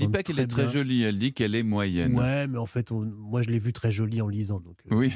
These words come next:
Speaker 1: laissez-moi tranquille. <laughs> Elle vit avec son mari, tout va bien en fait, elle est assez libre, elle a un peu d'argent et tout, et puis, euh, tout part en vrille,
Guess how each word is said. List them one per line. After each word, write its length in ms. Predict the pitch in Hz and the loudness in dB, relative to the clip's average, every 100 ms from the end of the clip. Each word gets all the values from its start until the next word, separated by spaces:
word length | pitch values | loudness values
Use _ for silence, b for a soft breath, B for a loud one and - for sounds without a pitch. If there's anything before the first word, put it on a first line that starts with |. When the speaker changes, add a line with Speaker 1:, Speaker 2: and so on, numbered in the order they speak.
| 95 | -4
Speaker 1:
laissez-moi 320 | 92 98 92 | -10 -10 -10
tranquille. 340 | - 147 220 151 | -4 -2 -2 -4
<laughs> 1000 | 131 151 131 135 - 131 120 - 180 151 | -4 -6 0 0 0 0 -4 -4 -6 -4
Elle 180 | 147 156 | -2 -2
vit 120 | 147 | 0
avec 260 | 165 156 147 | -2 -2 -4
son 200 | - 143 | -4 -2
mari, 320 | 147 139 151 | -2 -2 -4
tout 160 | - 156 | -4 -2
va 160 | 151 | -2
bien 240 | 156 190 214 | -2 -2 0
en 140 | 190 | 0
fait, 300 | 143 165 156 | -2 -4 -2
elle 120 | 135 | -2
est 40 | 117 | 0
assez 340 | 131 - 151 | -2 0 -2
libre, 540 | 175 202 214 208 156 110 B 131 B | 0 0 2 0 0 -4 B -20 B
elle 120 | 104 | -6
a 60 | 113 | -4
un 60 | |
peu 140 | 117 147 | -2 -2
d'argent 500 | 151 165 175 190 190 | -2 -2 0 0 2
et 100 | 156 | 0
tout, 380 | - 202 214 196 135 123 104 | -2 -2 0 -4 -10 -16 -2
et 120 | 131 | -2
puis, 300 | 120 156 165 | 0 0 2
euh, 300 | 143 135 131 - | 2 0 -2 -4
tout 140 | - 196 | -4 0
part 220 | 190 160 | 0 0
en 120 | 147 | 0
vrille, 440 | 127 180 226 196 | 0 0 2 0